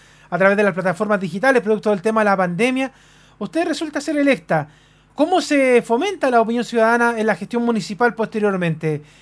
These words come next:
Pensando además que podríamos salir, esperemos pronto, de este tema de la pandemia, de los encierros, fase tres, fase cuatro. ¿Cómo sería esta gestión de poder juntarse con los vecinos? ¿Se retomarían este, estos cabildos para poder conversar con la gente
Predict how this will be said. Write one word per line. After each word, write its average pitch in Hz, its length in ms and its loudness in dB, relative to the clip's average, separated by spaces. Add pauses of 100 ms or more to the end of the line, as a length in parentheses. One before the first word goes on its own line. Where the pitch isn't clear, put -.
Pensando 240 340 2
además 240 240 4
que 233 120 -8
podríamos 226 500 2
salir, 226 360 -4
esperemos 190 520 -4
pronto, 233 460 0 (300)
de 202 100 -2
este 214 140 -2
tema 226 220 2
de 220 40 4
la 208 100 4
pandemia, 220 500 2
de 214 80 2
los 196 140 2
encierros, 220 520 2
fase 196 260 -6
tres, 214 220 0
fase 196 300 -10
cuatro. 220 480 0 (380)
¿Cómo 330 200 -2
sería 294 460 0 (280)
esta 254 180 -4
gestión 262 320 -4
de 262 100 -2
poder 233 200 2
juntarse 220 380 -6
con 208 120 -2
los 202 100 -2
vecinos? 160 400 -4
¿Se 185 280 -6 (380)
retomarían 208 400 -2
este, 220 340 -6
estos 202 220 -10
cabildos 254 560 0
para 214 180 2
poder 226 180 -2
conversar 220 420 -4
con 233 120 0
la 202 120 0
gente 247 640 -2